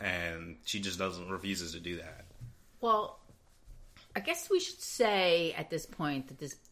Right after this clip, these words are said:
Speaker 2: book is very problematic, and there are things in there that really have not withstood the test of time.
Speaker 1: Yeah.
Speaker 2: And one of them is, is that her,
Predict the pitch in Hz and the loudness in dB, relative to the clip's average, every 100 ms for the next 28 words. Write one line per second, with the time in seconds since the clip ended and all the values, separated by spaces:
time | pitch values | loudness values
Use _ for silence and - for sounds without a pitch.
0 | - 160 - 135 147 139 - - 127 117 | -4 -2 -2 -2 2 2 0 -6 -6 -4
1 | 131 110 98 - - - - - - - | -6 -6 -8 -10 -14 -16 -18 -20 -20 -20
2 | _ - 170 170 196 233 233 240 202 196 | _ -4 2 6 6 6 6 6 8 6
3 | 175 160 151 143 135 131 131 135 131 127 | 2 4 4 6 4 2 0 2 2 0
4 | 123 - - - - _ _ - - - | -4 -10 -20 -20 -20 _ _ -20 -20 -20
5 | - - - - - - 185 208 226 196 | -20 -20 -20 -20 -16 -4 10 12 12 8
6 | 185 170 165 160 160 - 160 156 - - | 2 8 12 12 12 8 0 0 0 -2
7 | 151 131 123 - 139 117 - - - - | 0 0 -4 -8 -4 -4 -6 -12 -10 -10
8 | - - - - - 131 143 143 104 82 | -10 -14 -14 -16 -12 -2 8 10 10 8
9 | 190 190 226 269 302 269 233 - 202 190 | 4 8 8 8 6 6 6 6 8 6
10 | 165 - 185 160 156 165 156 147 143 - | 4 0 0 0 2 4 6 8 6 2
11 | - - - - - 190 170 170 | -4 -20 -20 -10 2 6 6 6